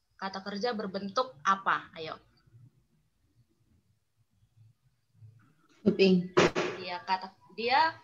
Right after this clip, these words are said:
Speaker 1: bentuknya verb ing, tetapi fungsinya adalah sebagai kata benda. Contohnya kalau kan biasanya kan kita bilang, "Aku suka, aku suka, eh,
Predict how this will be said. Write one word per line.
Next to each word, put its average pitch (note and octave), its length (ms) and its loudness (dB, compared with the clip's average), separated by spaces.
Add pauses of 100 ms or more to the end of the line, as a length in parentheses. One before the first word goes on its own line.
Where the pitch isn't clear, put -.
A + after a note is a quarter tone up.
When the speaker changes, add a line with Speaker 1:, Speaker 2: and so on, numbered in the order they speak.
(180)
Speaker 1:
bentuknya C4 640 -4
verb B3 320 -4
ing, F3 240 -8 (320)
tetapi A3 400 -4
fungsinya A#3 720 -10 (160)
adalah G#3 400 -4
sebagai G3 560 -8
kata G#3 480 -2 (400)
benda. G3 320 -6 (400)
Contohnya A#3 400 -8
kalau C#4 240 -4
kan C4 240 -8 (160)
biasanya A#3+ 320 -6
kan C4 160 -8
kita A#3 160 -8
bilang, A#3+ 160 -6
"Aku F#3+ 320 -6
suka, F#3+ 480 -2 (400)
aku F#3+ 240 -10
suka, F#3 720 -8 (160)
eh, E3 600 -14